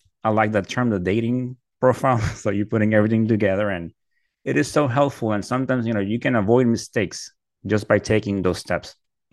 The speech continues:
Gram stain, biochemicals, and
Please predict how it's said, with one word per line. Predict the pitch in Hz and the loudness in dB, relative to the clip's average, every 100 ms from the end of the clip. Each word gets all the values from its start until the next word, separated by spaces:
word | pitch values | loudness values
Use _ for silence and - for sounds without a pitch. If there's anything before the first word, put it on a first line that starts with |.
| - | -6
Gram | 120 120 123 | 0 2 2
stain, | 135 127 127 _ _ _ _ - | 0 0 -2 _ _ _ _ 0
biochemicals, | 107 113 117 95 98 107 104 107 | 4 4 2 0 0 2 0 0
and | 95 95 92 90 | -2 -2 -4 -6